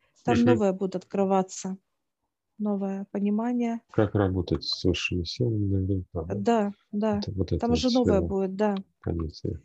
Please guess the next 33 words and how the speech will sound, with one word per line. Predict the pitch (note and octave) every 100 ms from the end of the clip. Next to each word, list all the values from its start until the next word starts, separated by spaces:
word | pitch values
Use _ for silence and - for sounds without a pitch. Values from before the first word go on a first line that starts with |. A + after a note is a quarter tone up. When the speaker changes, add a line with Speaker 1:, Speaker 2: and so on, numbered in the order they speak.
| -
Speaker 2:
Мгм. | F#2+ E2+ F2 G3
Speaker 1:
Что | - A3+
человек, | - A#3 A3+ B3+ B3+
э, | G#3+
э, | G3+ - G3+ F3+
будет, | G3+ A3 A#3 A3+ A3
ну, | A3 C4+
вот | A3 - _ - _ -
человек-преступник, | - A3 A3 A#3 A#3 A3+ - C4 A3+ G3+ G3+
он | E3+ G#3 G#3
говорит, | G#3 G#3 G#3+ G#3 -
думает, | - A3 A3
что | G#3+ -
уязвим, | A3 A3 A3 A3 A3 B3+ A#3
он | F#3+
смеётся. | G#3 G#3+ G#3 G3 F#3 - - G3+ _ _
Говорит, | G#3+ G#3 G#3+
это | E3+
Speaker 2:
Мгм. | G#3
Speaker 1:
не | G#3
так. | - G3 - _ _ _ _ _ _ _ _ _ -
Любое | G#3+ G#3+ A#3+ A#3+ A3
преступление, | G#3 A#3 - A#3 A#3+ C#4 C#4+ A#3 G#3+ -
то, | -
что | A#3 - A3+ G3
выше | G#3+ B3+ - G#3+
же | G#3 G#3
видят, | A#3+ B3 G#3 - _ _ C#3
Speaker 2:
Мгм. | F2+ F#2+ F#2+ - _ -
Speaker 1:
э, | G#2 - G3+
на | G3+
физическое | - G#3 G#3 - - G#3+ G3
тело, | - G3+ F#3+ F#3+ G#3